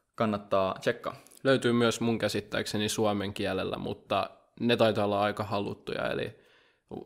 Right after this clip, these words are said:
Speaker 2: varatkaa ajoissa ne kirjastopaikat.
Speaker 1: Joo, ja älkää piratisoiko, <laughs> niin kuin Teemu täällä, niin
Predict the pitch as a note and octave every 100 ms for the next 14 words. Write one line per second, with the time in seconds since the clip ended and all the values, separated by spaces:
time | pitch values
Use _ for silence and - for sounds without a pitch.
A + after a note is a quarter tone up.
0 | - - - D#3 B2 A#2 - A#2+ A2+ G#2+
1 | G#2+ - G#2+ G#2 A2+ G#2+ - - - -
2 | A2+ - _ _ _ _ - G2+ C#2+ -
3 | - G2 F#2+ - - _ - G#2+ G#2 G2
4 | F#2+ - - - C3 A2 G#2 G2+ G#2+ A2
5 | C3+ B2 A#2+ A2 A2+ - - - A#2 G#2
6 | G2+ G#2 G2+ G2 G2 G2